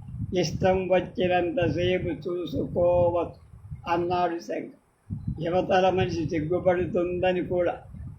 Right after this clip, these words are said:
ఆలోచించలేం అంది సత్యవతి. శంకరం ఈసారి మరీ పగలబడి, "ఇది మరీ గొడవగా ఉందే. నా శరీరం నా ఇష్టం వచ్చినంతసేపు చూసుకుంటా, మానుకోండి.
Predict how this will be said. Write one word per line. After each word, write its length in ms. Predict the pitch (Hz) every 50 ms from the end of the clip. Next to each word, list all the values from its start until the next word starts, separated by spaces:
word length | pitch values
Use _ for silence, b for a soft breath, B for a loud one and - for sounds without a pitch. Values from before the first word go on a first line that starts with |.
| - - 156
ఆలోచించలేం 1200 | 165 175 185 180 185 185 170 156 185 180 180 175 151 185 180 175 175 185 185 185 185 180 - - -
అంది 400 | 170 165 180 180 175 180 175 156
సత్యవతి. 880 | - 170 170 156 - - 254 147 - - - - _ - - - - - - - - 180
శంకరం 540 | 170 175 185 156 - 190 190 196 190 180 170
ఈసారి 640 | 160 170 180 180 156 156 180 180 185 180 175 175
మరీ 420 | 160 151 147 160 165 185 202 214 208
పగలబడి, 720 | - 160 175 175 165 170 180 175 175 175 165 170 165 156 151 147 - - - - - - - - - - - 160 170
"ఇది 100 | 180 170
మరీ 420 | 143 135 147 160 165 175 196 202
గొడవగా 640 | 180 170 175 175 185 185 185 185 180 185 185 185 185
ఉందే. 440 | 180 180 180 175 175 180 202 208 - _ _ _ _ _ _ _ _ _ -
నా 280 | 151 156 160 175 180 165
శరీరం 720 | 156 170 170 175 180 180 180 180 185 208 220 220 220 190
నా 220 | 151 147 165 175 175
ఇష్టం 500 | 170 175 175 160 - - - 196 185 175 - - - - - - - - - - 202
వచ్చినంతసేపు 1300 | 185 175 - - 214 180 180 180 180 180 175 170 185 185 170 - - 269 214 175 185 190 202 196 - 226
చూసుకుంటా, 1000 | 196 - - - 185 175 180 165 151 180 170 156 - 165 160 151 160 156 - - - - - - - - - - _ 160
మానుకోండి. 840 | 151 156 160 165 165 170 170 175 202 208 - - 156 151 147